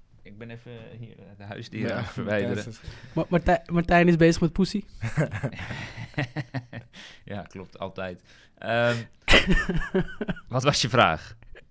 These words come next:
Speaker 3: Hoe ziet jouw voorhoede eruit?
Speaker 2: Dat had hij al gezegd,
Speaker 3: Of
Speaker 2: toch?
Speaker 3: dat, eh,
Speaker 1: Heb
Speaker 3: hoe
Speaker 1: ik
Speaker 3: ziet jouw voorhoede eruit, Quinn?
Speaker 2: Oh, mijn. Ja, ik zeg eerlijk, ik ga voor een anders maken. Ik wil, eh, Quinn Promes wil ik erin hebben.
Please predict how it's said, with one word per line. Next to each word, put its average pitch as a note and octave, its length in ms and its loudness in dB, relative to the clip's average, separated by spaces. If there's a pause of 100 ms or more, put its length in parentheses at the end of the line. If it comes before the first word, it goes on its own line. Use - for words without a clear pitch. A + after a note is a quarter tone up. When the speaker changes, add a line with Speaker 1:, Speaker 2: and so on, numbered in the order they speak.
(920)
Speaker 3:
Hoe F3+ 120 4
ziet F3 200 2
jouw F3 200 6
voorhoede F#3+ 420 6
eruit? E3+ 260 0
Speaker 2:
Dat - 400 -12
had - 80 -18
hij - 80 -8
al - 60 -8
gezegd, - 240 -8
Speaker 3:
Of E3 40 4
Speaker 2:
toch? E3 100 6
Speaker 3:
dat, F3 180 6
eh, E3+ 60 4
Speaker 1:
Heb F3+ 80 8
Speaker 3:
hoe F3+ 100 8
Speaker 1:
ik D#3+ 60 10
Speaker 3:
ziet F3+ 120 6
jouw F3 160 10
voorhoede E3 300 6
eruit, C#3+ 180 2
Quinn? - 220 -6 (460)
Speaker 2:
Oh, - 140 -8
mijn. G#2+ 220 -6 (300)
Ja, D3 160 6
ik E3 60 2
zeg - 120 -6
eerlijk, G3+ 240 0
ik G3+ 80 -14
ga G3+ 120 -2
voor F3 120 2
een - 60 0
anders A3 240 0
maken. D3 460 2 (120)
Ik C3 240 -10
wil, D3 180 4
eh, C3+ 320 6 (880)
Quinn D#3+ 280 4
Promes D#3+ 360 6
wil D3+ 120 4
ik D3 120 4
erin D3+ 220 2
hebben. D3+ 380 0